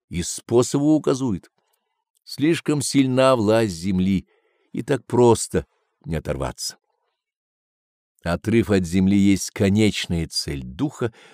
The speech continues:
завершающего свой долгий земной путь. Будем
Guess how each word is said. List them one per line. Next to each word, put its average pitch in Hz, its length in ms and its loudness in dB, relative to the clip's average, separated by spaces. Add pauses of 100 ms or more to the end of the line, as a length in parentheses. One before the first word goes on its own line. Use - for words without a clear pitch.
завершающего 85 960 0
свой 78 240 -6
долгий 78 440 -4
земной 76 360 -6
путь. - 320 -16 (300)
Будем 127 640 2